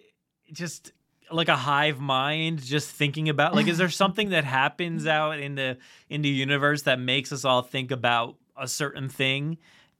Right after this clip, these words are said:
Speaker 1: during a s-, a single month? I have no idea, but, uh, yeah, it tied in perfectly. So let's, let's talk about that, like, Jurassic Park Origins or something like that.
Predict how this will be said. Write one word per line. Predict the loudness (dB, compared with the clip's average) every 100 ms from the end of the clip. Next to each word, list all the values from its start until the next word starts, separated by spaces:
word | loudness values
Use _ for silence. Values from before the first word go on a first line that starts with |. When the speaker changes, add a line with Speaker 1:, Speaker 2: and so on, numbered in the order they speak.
| -12
Speaker 1:
during | -2 2 2 2
a |
s-, | -2 -4
a | -4
single | -2 0 0
month? | 0 0 -2 -2
I | -2
have | 0
no | 0
idea, | 2 2 2
but, | 2 0 -2 -6 -20 -14 0
uh, | 2 4 4 2 0 -4 _ _ _
yeah, | -12 -2 0 0 -4 -10
it | -8
tied | 0 0 0
in | -4
perfectly. | -2 -4 -4 -8 -8
So | -6 -2
let's, | 0 -2 -4 -12 _ _ _ _ _ _ _ _ -12
let's | -8 0
talk | 2 2
about | 0 0 0
that, | -2 -2
like, | -4 -6 -8 _ -14
Jurassic | -2 2 2 0
Park | 0 0 0
Origins | -2 0 0 -2 -4 -4 -6
or |
something | -4 -4 -4
like | -4 0
that. | 0 0